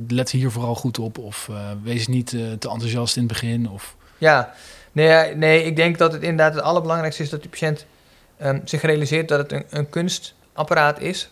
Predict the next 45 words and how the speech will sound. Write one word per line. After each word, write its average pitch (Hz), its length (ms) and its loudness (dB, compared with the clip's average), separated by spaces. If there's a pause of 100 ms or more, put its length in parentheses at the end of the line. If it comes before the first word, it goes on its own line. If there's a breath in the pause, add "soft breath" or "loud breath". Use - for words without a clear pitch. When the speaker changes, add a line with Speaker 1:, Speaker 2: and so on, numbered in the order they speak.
Speaker 2:
voor - 180 -6
in 147 40 0
ieder 170 160 -4
geval 147 180 0
die 151 80 -2
eerste 151 220 -2
zes 139 200 0
weken 147 340 0
en 139 100 -4
dat 135 140 -4
ze 139 180 -8
geen 139 320 -2 (380 loud breath)
bijzondere 147 400 0
dingen 151 240 -2
doen, 170 140 -2
maar 170 80 -2
dat 147 120 -6
als 151 200 -2
ze, 135 180 -2 (520 soft breath)
ja, 127 320 -8
als 135 200 -8
het 135 80 -8
goed 170 200 -8
gaat, 104 220 -4
dat 117 140 -8
je 127 80 -6
best 123 240 -2
wel 120 180 -2
wat 123 120 -6
ruimte 127 260 -2
mag 120 180 -4
nemen 143 260 -2
in 120 60 -6
de 123 60 -8
zin 120 160 -6
van 117 160 -6
belasting 117 420 -6
en 107 100 -8
opbouwen. 120 520 -6 (580 loud breath)
Eh, 117 200 -6 (100)
dat 113 120 -6
is 127 100 -8
geen 120 140 -6
enkel 117 180 -8
probleem. 113 500 -6